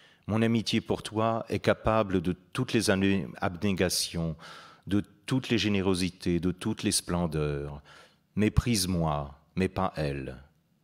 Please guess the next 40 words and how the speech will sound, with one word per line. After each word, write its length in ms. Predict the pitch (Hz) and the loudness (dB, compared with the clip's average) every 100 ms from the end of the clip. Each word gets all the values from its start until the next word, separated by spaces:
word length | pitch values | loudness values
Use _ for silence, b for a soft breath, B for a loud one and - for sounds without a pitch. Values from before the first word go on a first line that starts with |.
| _ B B B B B B B _ _ _ _ | _ B B B B B B B _ _ _ _
Par 160 | - 104 | 2 4
la 80 | 104 | 4
suite, 380 | - 131 139 110 | 2 0 0 2
ils 100 | 101 | 2
ne 80 | |
cesseront 460 | - 117 - - 120 | 2 2 2 0 2
de 100 | 101 | 2
se 120 | - | 2
répondre 680 | 87 95 - 101 110 113 90 | 2 0 0 0 2 0 0
indirectement 840 | 90 87 92 - 95 87 90 95 | 2 2 2 0 0 2 2 2
via 460 | 95 80 82 90 87 | 0 -2 0 2 4
leurs 240 | 87 78 | 2 0
publications. 880 | - 90 87 85 87 - - 78 71 71 - _ _ - | -4 -6 -6 -2 -2 -2 -4 -6 -8 -10 -20 _ _ -4
Les 160 | 92 90 | 0 0
traces, 600 | - 107 113 120 - - | 2 2 2 2 0 2
on 80 | 98 | 2
les 120 | 95 | 2
trouve 280 | - 110 98 | 0 -2 0
aussi 260 | 87 - | 0 0
bien 280 | 85 95 95 | 0 2 2
dans 180 | 87 87 | 2 2
L'Âge 260 | 92 87 | 2 2
d'homme, 520 | 92 87 87 104 104 110 B B | 2 2 2 0 -4 -8 B B
comme 180 | - 87 | -6 -2
nous 100 | 90 | 2
l'avons 360 | 90 85 90 87 | 2 2 0 0
vu, 340 | 80 87 104 | -2 -2 -2
dans 160 | 101 85 | 0 -2
Fourbi, 720 | - 113 101 85 82 87 110 b b b b b b - | -2 -2 0 0 -2 -2 -8 b b b b b b -4
le 100 | 92 | 2
deuxième 320 | 104 98 104 | 2 4 4
volume 340 | 95 104 110 | 6 4 6
de 80 | 101 | 4
La 140 | 90 87 | 4 6
Règle 320 | 101 104 104 | 4 4 0
du 160 | 92 | 2
jeu, 320 | 87 80 85 92 | 0 2 2 2
que 140 | - | 0
dans 260 | 87 92 87 | 0 2 0
Ximé-, 800 | - 92 92 87 85 78 76 | -2 0 0 0 -2 -4 -8